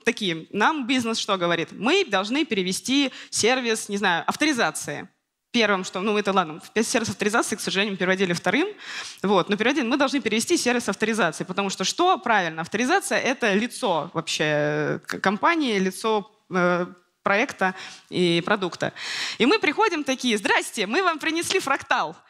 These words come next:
Где вам красить?» Просто. И да, мы серьёзно копировали рядом. То есть у нас есть определённая иеру-, ис-, иерархия, структура. Мы просто рядышком клали такие же компоненты с ссылочкой на фрактал. То есть там, там слэш, дефис, фрактал.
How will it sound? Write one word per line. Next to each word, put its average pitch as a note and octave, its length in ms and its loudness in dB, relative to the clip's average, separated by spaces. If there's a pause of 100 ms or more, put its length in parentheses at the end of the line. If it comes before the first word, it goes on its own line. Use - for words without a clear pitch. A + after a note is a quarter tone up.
(360)
Где D4 220 2
вам D4+ 180 2
красить?» - 640 -2 (440)
Просто. A3 420 2
И F4+ 380 2
да, D4 200 0
мы D4+ 120 -2
серьёзно C#4 520 0
копировали A#3+ 520 2
рядом. G3 520 0 (600)
То G3 80 2
есть G3 160 2
у - 20 0
нас A3+ 200 2
есть F#3 160 -2
определённая G#3 540 0
иеру-, F3 340 0
ис-, F#3 280 -2
иерархия, F#3 580 0
структура. G3+ 520 -2 (220)
Мы C#4+ 100 4
просто B3 320 0
рядышком G#3+ 460 0
клали F#3 600 2 (100)
такие G3+ 260 0
же F3+ 100 -4
компоненты E3+ 600 0
с - 40 -2
ссылочкой F3+ 640 0
на F3+ 100 0
фрактал. D#3+ 460 0
То F3 100 -6
есть F3 160 -4
там, D#3 180 0
там D3 140 -8
слэш, - 440 0
дефис, F#3 340 0
фрактал. G3+ 460 2